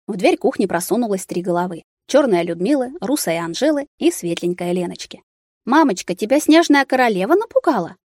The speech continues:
Дочка настороженно посмотрела на прозрачные двери холодильника. "Нет, снежная королева живёт на севере. В Москве она быть не может". "Растает, как мороженое?" Леночка округлила глаза.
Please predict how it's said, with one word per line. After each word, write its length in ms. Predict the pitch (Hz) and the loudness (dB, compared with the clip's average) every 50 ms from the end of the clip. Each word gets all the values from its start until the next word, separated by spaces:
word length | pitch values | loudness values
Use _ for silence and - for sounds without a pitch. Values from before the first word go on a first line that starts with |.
| _ _ | _ _
Дочка 420 | - 175 165 185 - - - - 175 | -4 0 2 2 2 2 2 0 0
настороженно 580 | 165 - - 170 175 202 247 220 185 175 165 | 0 0 0 0 2 2 2 2 0 0 -2
посмотрела 540 | - - - - 165 156 - 175 220 240 226 | -2 -4 -4 -2 -4 -2 -2 0 0 2 2
на 100 | 190 170 | 2 0
прозрачные 600 | - 160 156 165 - 175 214 - - 220 196 196 | 0 -4 -6 -4 -2 -2 -2 -2 -2 -2 -2 -2
двери 220 | 180 165 165 165 | -2 -2 -4 -6
холодильника. 760 | 165 - 175 170 175 175 175 165 160 156 151 - - - - _ _ _ _ _ _ _ _ _ _ _ | -4 -4 -4 -4 -4 -4 -6 -8 -8 -8 -8 -10 -12 -18 -20 _ _ _ _ _ _ _ _ _ _ _
"Нет, 340 | - 175 185 196 175 151 - _ _ _ _ _ | 0 2 4 4 4 2 0 _ _ _ _ _
снежная 480 | - - - 196 240 277 254 220 202 185 | -12 -6 0 2 2 2 2 2 0 0
королева 380 | 185 180 180 185 262 311 233 180 | 0 0 0 2 2 2 2 0
живёт 260 | - 160 196 233 - | -2 -4 -4 -4 -4
на 100 | 220 208 | -4 -6
севере. 420 | - - 175 156 143 135 - 196 - _ _ _ _ _ | -6 -6 -8 -8 -8 -10 -14 -18 -20 _ _ _ _ _
В 40 | 190 | -2
Москве 380 | 185 180 180 - 175 170 170 | 0 0 0 -2 -2 0 0
она 160 | 208 240 247 | 0 0 -2
быть 180 | 226 180 156 - | -4 -4 -6 -4
не 120 | 190 190 | -4 -4
может". 360 | 220 208 170 156 - - _ _ _ _ _ _ _ _ _ _ _ _ _ _ | -2 -4 -4 -6 -8 -14 _ _ _ _ _ _ _ _ _ _ _ _ _ _
"Растает, 580 | - 208 214 220 - - - 311 370 392 359 - | 0 2 2 0 0 0 2 4 4 4 2 2
как 180 | - 294 - | -2 -2 0
мороженое?" 800 | 262 247 240 226 214 247 349 - 539 539 539 494 311 196 185 185 _ _ _ _ _ _ | 2 2 2 2 2 2 0 0 0 0 0 2 2 2 0 -4 _ _ _ _ _ _
Леночка 460 | - 170 175 208 247 240 - - 196 | -4 0 0 0 0 -2 -2 -2 -2
округлила 460 | 180 180 180 185 180 214 185 180 170 170 | -2 -2 -2 -4 -2 -2 0 0 0 0
глаза. 460 | 170 175 175 170 165 165 143 139 | 0 0 0 -2 -2 -6 -8 -10